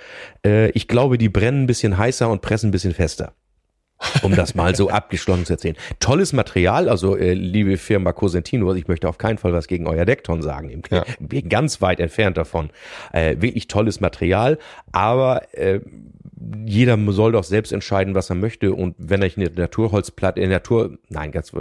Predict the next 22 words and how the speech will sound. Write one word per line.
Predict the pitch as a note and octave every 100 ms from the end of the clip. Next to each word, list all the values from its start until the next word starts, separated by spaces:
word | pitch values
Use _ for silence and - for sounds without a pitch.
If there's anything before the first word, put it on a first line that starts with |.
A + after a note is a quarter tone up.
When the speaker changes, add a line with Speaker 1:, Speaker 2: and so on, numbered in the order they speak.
| -
Speaker 1:
ganz | D#2 -
ruhig, | F2 -
Massivholzplatte | F2 F2 - - E3 - F#2 F#2 - - G#2 - F2+
möchte, | E2+ G2 - G#2 A2+ - - -
dann | F2
lebe | F2+ F#2 A2+ A2+
ich | F#2 F2+
mit | F#2 E2+
den | E2
Gebrauchseigenschaften | D#2+ D2 D#2 D#2+ - - D#2+ E2 E2 - F2+ - F2
und | D#2+ E2+
auch | E2 D#2+
mit | E2 -
der | E2+ -
Alterung | E2+ F#2+ F2 D#2 D#2+ D#2+
oder | D#2 E2+ E2
Speaker 2:
Ja. | F#2
Speaker 1:
eben |
eine | F#2 F#2+
Kurianplatte | - G#2 G2 D#2+ D#2 - F2 -
im | E2 D#2
Mineralwerkstoff. | D#2 D#2+ D2+ D#2+ D3+ D#3+ - -